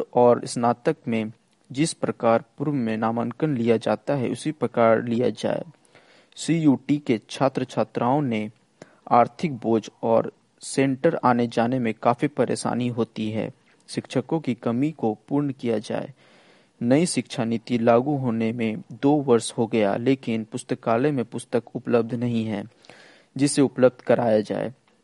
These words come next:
परीक्षा और परीक्षा परिणाम समय पर जारी करने की मांग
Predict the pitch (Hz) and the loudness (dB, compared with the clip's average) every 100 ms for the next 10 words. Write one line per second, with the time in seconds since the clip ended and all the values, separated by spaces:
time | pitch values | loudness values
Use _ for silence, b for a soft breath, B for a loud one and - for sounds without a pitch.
0 | - 120 113 - 156 123 - 123 113 - | -2 0 0 0 2 2 0 -4 -4 -2
1 | 147 127 120 113 113 117 - 117 143 - | -2 0 0 2 0 -2 -4 -2 -4 0
2 | 113 131 b b b _ 120 135 123 139 | 0 0 b b b _ 4 4 6 4
3 | 127 117 117 113 131 127 113 | 2 2 -2 -2 -4 0 -2